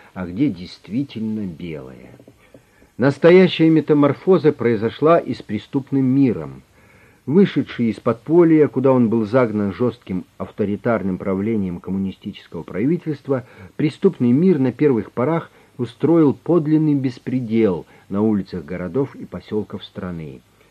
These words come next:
Оружие уже можно было купить на любом базаре. Гранатометы и минометы стали привычным снаряжением вооруженных банд, а пулеметы и автоматы сделались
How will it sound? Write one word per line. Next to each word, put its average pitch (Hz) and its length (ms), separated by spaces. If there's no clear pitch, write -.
Оружие 175 520
уже 151 220
можно 147 320
было 131 220
купить 123 420
на 110 140
любом 113 420
базаре. 92 640
Гранатометы 113 800
и 110 40
минометы 117 560
стали 123 300
привычным 110 640
снаряжением 110 760
вооруженных 101 600
банд, 110 400
а 117 100
пулеметы 127 500
и 98 40
автоматы 131 580
сделались 135 600